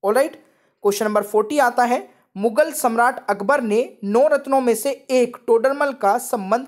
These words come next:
किस क्षेत्र से था? Very, very important question पूछ रहा हूँ, एग्जाम में दोस्तों कई बार रिपीट हो चुका है।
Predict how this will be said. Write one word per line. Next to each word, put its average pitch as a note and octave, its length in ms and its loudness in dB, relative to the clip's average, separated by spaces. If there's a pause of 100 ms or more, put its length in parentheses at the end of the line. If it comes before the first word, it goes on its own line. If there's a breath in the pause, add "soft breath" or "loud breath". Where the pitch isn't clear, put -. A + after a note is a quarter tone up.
किस C#4 180 -10
क्षेत्र A3+ 300 -4
से F#3+ 160 -4
था? C#3+ 260 -16 (380 soft breath)
Very, B3 380 0
very A3+ 280 0
important A3+ 420 0
question G#3+ 320 -2
पूछ F#3+ 240 -10
रहा G3+ 100 2
हूँ, A3+ 240 -6 (320 soft breath)
एग्जाम G3 360 2
में B3+ 140 2
दोस्तों G#3+ 260 2
कई A#3 260 -2
बार A#3+ 180 2
रिपीट G#3+ 280 -4
हो F#3+ 100 0
चुका F#3 240 -2
है। F3+ 260 -4